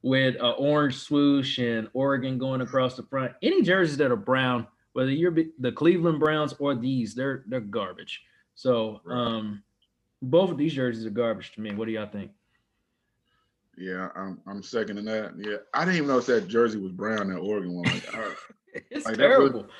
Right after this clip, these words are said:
Speaker 2: messed me up. Like, dang, like, yeah,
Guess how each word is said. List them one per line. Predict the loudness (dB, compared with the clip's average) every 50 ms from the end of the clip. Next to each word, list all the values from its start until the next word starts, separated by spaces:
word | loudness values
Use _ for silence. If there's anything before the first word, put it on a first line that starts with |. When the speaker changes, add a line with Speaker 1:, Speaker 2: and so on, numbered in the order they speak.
| -4
Speaker 2:
messed | -4 -4 -4 -4
me | -6 0 4 4
up. | 4 4 4 0
Like, | -6 -10 -10 -12 -14 -18 -14 -6 -4
dang, | -2 -2 -2 -4 -6 -8 -10
like, | -10 -10 -8 -8 -8 -10 -12 -16 _ _ _ _ _ _ _ _ _ _ _ _ _ _ _ _ _ _ _ _ _ _
yeah, | -6 -2 0 0 0 0 0 0 -2 -2 -2 -2 -4 -4